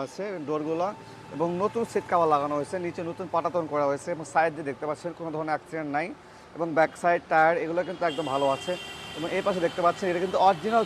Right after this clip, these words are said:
তেলে চালিত গাড়ি একটা, কোনো ধরনের সিএনজি এলপিজি করা নেই। চাইলে আপনারা এলপিজি সিএনজি করে নিতে পারবেন। ব্যাক সাইড দেখতে পাচ্ছেন, ব্যাক সাইডে কিন্তু স্পেয়ার টায়ারটা ভালো অবস্থায় আছে, ব্যাক সাইডে ব্যাক লাইট,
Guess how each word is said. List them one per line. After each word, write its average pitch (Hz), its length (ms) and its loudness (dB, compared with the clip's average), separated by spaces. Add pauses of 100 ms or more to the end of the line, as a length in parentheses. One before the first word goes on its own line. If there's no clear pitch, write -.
তেলে 160 240 2
চালিত 147 240 -2 (100)
গাড়ি 156 220 2
একটা, 202 180 -4 (460)
কোনো 196 160 -6
ধরনের 190 260 -2
সিএনজি 190 280 -4
এলপিজি 175 300 -6
করা 170 200 2
নেই। 220 100 -4 (220)
চাইলে 175 240 4
আপনারা 175 240 -2
এলপিজি 175 300 -4
সিএনজি 175 240 -4
করে 190 140 0
নিতে 190 180 0
পারবেন। 185 260 2 (840)
ব্যাক 170 180 2
সাইড 185 200 0
দেখতে 160 180 -4
পাচ্ছেন, 165 280 -4
ব্যাক 156 180 0
সাইডে 170 260 -2
কিন্তু 175 160 -6 (140)
স্পেয়ার 170 220 -6
টায়ারটা 165 240 0 (180)
ভালো 147 100 2 (100)
অবস্থায় 127 340 -2
আছে, 120 160 -10 (520)
ব্যাক 160 200 4
সাইডে 175 260 2
ব্যাক 160 180 6
লাইট, 196 160 4